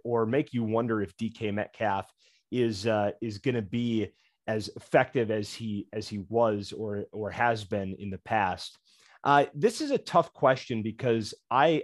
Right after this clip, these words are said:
I see a lot of guys near the bottom of this list, like CeeDee Lamb, who you mentioned, that I, I think have, are, are gonna have great years.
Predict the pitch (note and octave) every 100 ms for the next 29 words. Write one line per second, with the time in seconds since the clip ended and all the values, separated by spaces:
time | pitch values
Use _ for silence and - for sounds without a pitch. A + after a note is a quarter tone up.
0 | - C3+ C3+ - G3+ B2+ A#2+ C3 B2 A#2+
1 | A2+ A2+ G2+ F2 G#2+ G#2+ A2 F#2+ G2 -
2 | G2+ G2 - G2 F#2+ - A#2+ G2+ F#2+ G2+
3 | G2+ F#2+ F#2+ G2+ G2 F#2+ F#2+ G2 F#2 F#2
4 | _ _ _ _ - A#2 A#2 G#2+ - -
5 | C#3 D3 D3+ G3+ - C3 D#3+ C3 A2 _
6 | _ _ _ _ E3+ C#3 - E3 F3+ F3
7 | D#3+ A2+ A2+ B2 B2 G#2 G#2+ F#2 E2